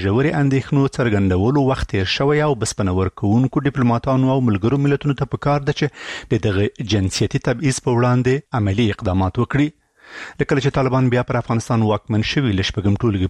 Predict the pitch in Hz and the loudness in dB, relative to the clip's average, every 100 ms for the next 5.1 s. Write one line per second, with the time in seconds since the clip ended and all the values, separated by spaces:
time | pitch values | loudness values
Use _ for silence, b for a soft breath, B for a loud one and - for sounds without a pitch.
0 | - 139 - 143 143 120 139 123 101 95 | 0 0 2 0 2 2 2 0 -2 -2
1 | 110 - 101 95 104 107 92 90 - 131 | -2 -2 0 0 0 0 0 -2 0 2
2 | 143 143 - 135 151 143 135 131 131 143 | 2 0 -2 -2 0 0 2 2 4 2
3 | 143 135 139 135 - 143 135 139 - 143 | 2 2 2 0 0 0 0 -2 -2 -2
4 | 139 b b 110 90 139 123 - 98 101 | -2 b b -6 0 2 2 0 0 0
5 | 95 | -2